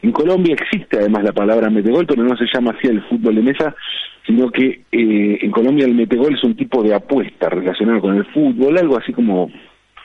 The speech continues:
como el pro de acá, ¿no? Como era el pro de acá.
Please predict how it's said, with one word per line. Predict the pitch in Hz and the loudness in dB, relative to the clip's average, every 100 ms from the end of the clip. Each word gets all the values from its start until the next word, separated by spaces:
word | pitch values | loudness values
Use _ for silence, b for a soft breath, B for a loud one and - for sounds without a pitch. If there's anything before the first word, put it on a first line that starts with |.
| B B B _ - | B B B _ -6
como | 101 104 | -2 0
el | 104 | -2
pro | 95 117 117 | 0 0 2
de | 104 | 0
acá, | 85 - - - | -2 -6 -8 -6
¿no? | 101 82 78 | -4 -2 -4
Como | 78 82 | -4 -4
era | 90 | -4
el | |
pro | 78 90 | -2 -2
de | 80 | 0
acá. | 73 - | -2 -8